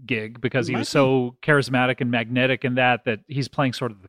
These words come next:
Speaker 1: comedy character in this.
Speaker 2: Yeah, and this movie was considered an indie film at the time, so it might have been that
Speaker 1: Sure.
Speaker 2: kind of thing.
Speaker 1: And, uh, by the way, he was, uh, speaking of New Line, he was married,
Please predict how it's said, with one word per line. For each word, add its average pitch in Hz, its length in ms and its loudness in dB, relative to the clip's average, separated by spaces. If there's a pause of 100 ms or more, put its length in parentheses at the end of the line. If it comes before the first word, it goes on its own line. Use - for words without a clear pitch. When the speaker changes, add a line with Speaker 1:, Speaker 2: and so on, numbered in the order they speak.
Speaker 1:
comedy 175 360 -4
character 254 460 -4
in 240 80 -2
this. 247 140 0
Speaker 2:
Yeah, 277 280 2
and 214 160 6
this 285 160 2
movie 320 260 6
was 285 140 2
considered 220 400 0
an 185 120 4
indie 190 320 4
film 143 280 0
at 127 80 -4
the 123 80 -8
time, 117 360 -2
so 135 140 -4
it 135 80 -8
might 160 140 2
have 151 60 -2
been 139 120 0
that 131 120 -2
Speaker 1:
Sure. 151 160 2
Speaker 2:
kind 98 140 -6
of 87 60 -16
thing. - 40 -20 (500)
Speaker 1:
And, 170 420 4
uh, 147 340 6
by 180 120 8
the 190 80 6
way, 170 140 4
he 175 140 2
was, 151 460 6
uh, 156 140 2
speaking 196 320 2
of 135 80 0
New 160 160 2
Line, 123 320 2
he 175 280 -2
was 135 280 2
married, 151 480 4